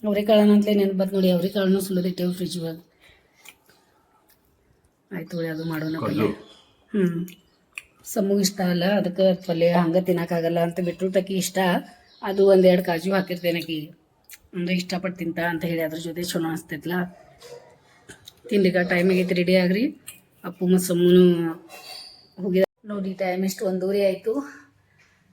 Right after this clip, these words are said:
Speaker 1: ಮತ್ತೆ ಸುಜಾತನೂ ಎಲ್ಲ ಕೆಲಸ ಮಾಡಿ ಹೋಗಿದಾಳ.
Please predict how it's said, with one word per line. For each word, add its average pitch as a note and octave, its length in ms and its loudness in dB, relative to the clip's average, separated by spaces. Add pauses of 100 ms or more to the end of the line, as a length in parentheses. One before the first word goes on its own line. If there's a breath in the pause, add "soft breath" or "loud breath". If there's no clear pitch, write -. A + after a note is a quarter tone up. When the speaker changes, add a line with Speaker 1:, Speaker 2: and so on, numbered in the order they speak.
(140)
Speaker 1:
ಮತ್ತೆ F#3+ 340 -10 (2750 soft breath)
ಸುಜಾತನೂ F#3+ 440 -2
ಎಲ್ಲ F3+ 180 0
ಕೆಲಸ F3+ 300 -6
ಮಾಡಿ F#3 180 0
ಹೋಗಿದಾಳ. F3+ 400 0